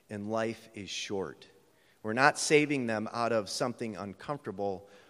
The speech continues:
We're saving them from the wrath of God. Verse twenty-three, "To others show mercy with fear."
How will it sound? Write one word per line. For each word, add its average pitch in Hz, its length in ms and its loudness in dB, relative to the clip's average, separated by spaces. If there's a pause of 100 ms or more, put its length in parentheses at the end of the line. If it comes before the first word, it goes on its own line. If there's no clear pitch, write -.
(140)
We're 110 120 -6
saving 139 540 0
them 95 180 -6
from 104 220 -10
the 95 80 -6
wrath 95 500 -6
of 92 120 -16
God. 85 380 -10 (3000)
Verse 139 200 4
twenty-three, 123 680 -2 (1300)
"To - 160 -2
others 175 380 6
show 135 280 2
mercy 135 560 -2
with 131 340 -2 (220)
fear." 127 500 -8